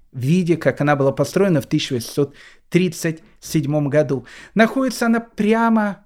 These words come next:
около синагоги Хурва. Так вот, когда в следующий раз пойдёте к Стене Плача и будете,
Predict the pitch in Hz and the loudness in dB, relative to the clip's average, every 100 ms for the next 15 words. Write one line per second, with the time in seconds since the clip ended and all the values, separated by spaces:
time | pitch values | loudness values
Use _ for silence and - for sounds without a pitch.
0 | - 185 190 190 175 175 - - 151 143 | -2 2 2 2 2 0 -4 -2 0 0
1 | 151 156 143 - 165 156 151 120 - - | 0 -2 -2 -2 2 2 2 -2 -8 -20
2 | - - - - - 196 269 - 226 220 | -20 -20 -20 -12 0 2 2 4 4 4
3 | 214 233 220 208 214 214 190 175 196 160 | 2 -2 2 4 4 4 2 0 -4 -6
4 | - 165 160 - 208 - 127 127 - - | -2 -2 2 2 2 2 -8 -8 -14 -16
5 | - 143 147 185 190 170 160 160 156 151 | -6 -6 -2 -2 -2 -2 -2 0 0 -2